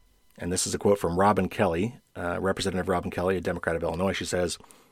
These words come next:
"I O T devices are more and more common and fulfill greater and greater functions in our government. By establishing some baseline standards for the security of these devices,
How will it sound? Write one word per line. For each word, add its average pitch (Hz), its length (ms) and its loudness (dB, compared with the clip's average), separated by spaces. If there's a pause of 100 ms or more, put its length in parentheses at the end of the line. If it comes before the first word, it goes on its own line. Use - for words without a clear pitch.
(420)
"I 131 140 8
O 170 80 8
T 175 160 -2
devices 131 420 4
are 92 140 4
more 95 240 8
and 139 100 4
more 139 120 4
common 92 360 0
and 90 120 -2
fulfill 92 280 0
greater 95 380 2
and 226 100 4
greater 95 220 2
functions - 440 -2
in 82 80 -2
our 82 120 0
government. 151 440 0 (640)
By 87 180 2
establishing 131 520 4
some 85 260 -4
baseline 127 540 2
standards 123 400 2
for - 140 0
the 110 80 -2
security 170 400 2
of 82 80 0
these 80 140 -6
devices, 82 500 -6